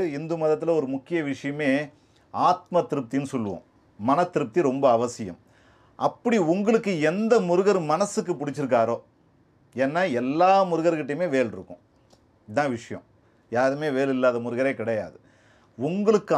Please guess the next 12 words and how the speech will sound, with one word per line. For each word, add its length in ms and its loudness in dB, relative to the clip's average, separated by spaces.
ஆத்ம 380 0
திருப்தி, 480 -2
எந்த 300 2
முருகர்கிட்ட 600 2
உங்களுக்கு 320 0
ஆத்ம 340 -2
திருப்தி, 420 -6
ஒரு 220 -2
மனத்துல 640 0
ஒரு 120 0
வசீகரம் 520 -2
ஏற்படுதோ, 540 -4